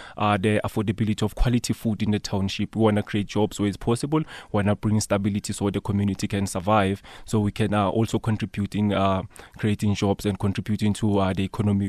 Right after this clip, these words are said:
of South Africa, and also to change the status quo of what's happening in our country, 'cause we complain a lot about politics. We complain a lot about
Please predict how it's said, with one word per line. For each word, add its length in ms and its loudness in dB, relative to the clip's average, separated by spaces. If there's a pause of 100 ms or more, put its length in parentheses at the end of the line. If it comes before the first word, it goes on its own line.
(140)
of 220 0
South 200 -2
Africa, 520 -6
and 240 -2
also 280 6
to 120 -6
change 300 0
the 100 -2
status 480 0
quo 260 0 (260)
of 180 4
what's 180 2
happening 360 0
in 40 0
our 160 -2
country, 280 -4
'cause 200 -4
we 60 -6
complain 580 0
a 40 2
lot 240 0
about 280 -2
politics. 480 -2
We 80 -8
complain 360 0
a 40 0
lot 240 2
about 400 -2